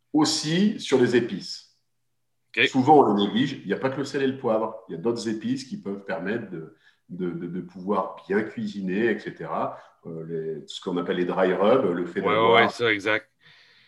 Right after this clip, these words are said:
Speaker 1: en France, donc on appelle ça des marinades sèches.
Speaker 2: Oui.
Speaker 1: C'est de, de pouvoir frotter sa viande un petit peu avec du paprika, avec de l'ail, avec des choses comme ça.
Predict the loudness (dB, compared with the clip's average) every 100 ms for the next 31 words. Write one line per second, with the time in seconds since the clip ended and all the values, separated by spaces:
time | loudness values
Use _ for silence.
0 | -8 -6 -2 0 2 0 -2 -4 -4 -4
1 | -2 0 0 0 -2 0 2 2 0 -6
2 | -12 -20 _ -4 -2 0 0 0 -6 -12
3 | -4 -2 0 2 2 2 -4 0 2 0
4 | 0 0 0 0 2 0 -2 -8 2 4
5 | 4 2 -2 -2 -2 0 0 6 8 10
6 | 8 2 -4 -2 2 4 4 4 2 0
7 | -4 -10 -8 -8 -6 -6 -2 -4 -4